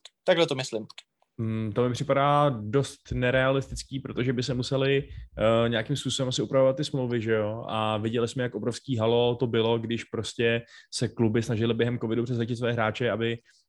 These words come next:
Speaker 2: eh, aspoň jim povolili odložit ty platby, nebo aby, jako v Barceloně, kde to samozřejmě bylo naprosto šílený a bezprecedentní, ehm, aby, aby prostě při-, přijali obrovský sražení toho platu.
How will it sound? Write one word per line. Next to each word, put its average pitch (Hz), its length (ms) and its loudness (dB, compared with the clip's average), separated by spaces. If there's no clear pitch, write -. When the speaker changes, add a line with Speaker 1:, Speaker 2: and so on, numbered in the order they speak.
Speaker 2:
eh, 110 40 0
aspoň 123 520 0
jim 120 180 0
povolili 120 380 4
odložit 120 520 4
ty 131 100 -4
platby, 110 460 0
nebo 113 180 -4
aby, 110 240 -4
jako 101 220 -6
v 101 40 -4
Barceloně, 110 480 -2
kde 107 100 -2
to 110 80 -4
samozřejmě 110 340 -2
bylo 104 300 -2
naprosto 101 420 -6
šílený 117 800 2
a 107 80 -4
bezprecedentní, 110 840 -6
ehm, 101 460 2
aby, 110 580 0
aby 104 120 -4
prostě 110 380 -6
při-, 113 200 -4
přijali 107 360 0
obrovský 113 720 -2
sražení 113 500 -2
toho 117 160 0
platu. 110 460 -2